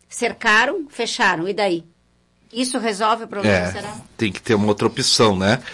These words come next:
Speaker 2: Mas assim, é, vamos, vamos ponderar alguns fatos aqui. Primeiro, anos, anos oitenta, anos noventa, era a época da maconha e da cocaína. E, existe a teoria da escadinha.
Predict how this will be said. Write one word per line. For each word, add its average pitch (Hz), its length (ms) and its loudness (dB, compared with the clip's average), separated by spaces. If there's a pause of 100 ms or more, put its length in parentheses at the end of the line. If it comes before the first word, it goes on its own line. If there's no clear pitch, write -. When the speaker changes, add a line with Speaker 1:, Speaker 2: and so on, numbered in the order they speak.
(500)
Speaker 2:
Mas 131 300 6
assim, 131 500 4
é, 110 360 6
vamos, 160 300 4
vamos 175 180 6
ponderar 160 400 8
alguns 143 280 4
fatos - 400 2
aqui. 95 360 -2 (280)
Primeiro, 147 380 6
anos, 185 420 6
anos 143 280 6
oitenta, 147 540 6
anos 139 160 4
noventa, 123 480 6
era 127 120 8
a 117 40 10
época 131 280 4
da 117 160 6
maconha 123 380 6
e - 20 4
da 139 80 6
cocaína. 123 520 4 (680)
E, - 140 -8
existe 127 460 4
a 160 40 2
teoria 143 400 8
da 151 100 4
escadinha. 127 760 4